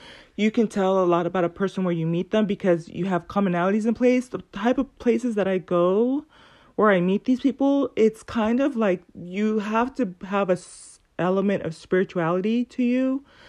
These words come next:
um, or a sense of, like, um,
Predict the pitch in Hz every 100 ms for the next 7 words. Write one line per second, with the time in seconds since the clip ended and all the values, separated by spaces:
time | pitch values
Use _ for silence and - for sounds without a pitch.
0 | - - _ - 214 208 190 180 180 -
1 | _ _ _ _ _ _ _ _ 190 185
2 | 185 - 185 - 196 180 190 - 196 160
3 | 170 156 147 127 - _ _ _ _ _
4 | _ _ - 180 156 143 - - -